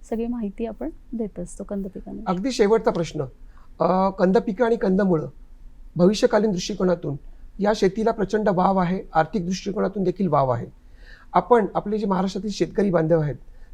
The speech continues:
Speaker 2: त्यांना आपण नेमका काय संदेश द्याल?
Speaker 1: सगळ्यात कंद पिकाची विशेषता म्हणजे बदलत्या वातावरणावर मात करण्याची क्षमता त्याच्यामध्ये आहे.
Speaker 2: हं.
Speaker 1: त्याच्यामुळे सडन जो, अ, चेंज होतो आहे वातावरणामध्ये,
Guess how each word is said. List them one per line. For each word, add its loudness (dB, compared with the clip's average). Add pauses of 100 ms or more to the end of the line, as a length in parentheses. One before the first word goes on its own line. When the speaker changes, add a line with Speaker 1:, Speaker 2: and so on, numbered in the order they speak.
Speaker 2:
त्यांना 4
आपण 4
नेमका 0
काय 0
संदेश -2
द्याल? -10 (340)
Speaker 1:
सगळ्यात 2 (120)
कंद 4
पिकाची 0
विशेषता -2
म्हणजे 0 (800)
बदलत्या 6
वातावरणावर 2
मात -2 (120)
करण्याची -4
क्षमता -4
त्याच्यामध्ये -2
आहे. -2
Speaker 2:
हं. -6 (160)
Speaker 1:
त्याच्यामुळे 0 (440)
सडन 8
जो, 6
अ, 6 (880)
चेंज 2
होतो 4
आहे 6
वातावरणामध्ये, 4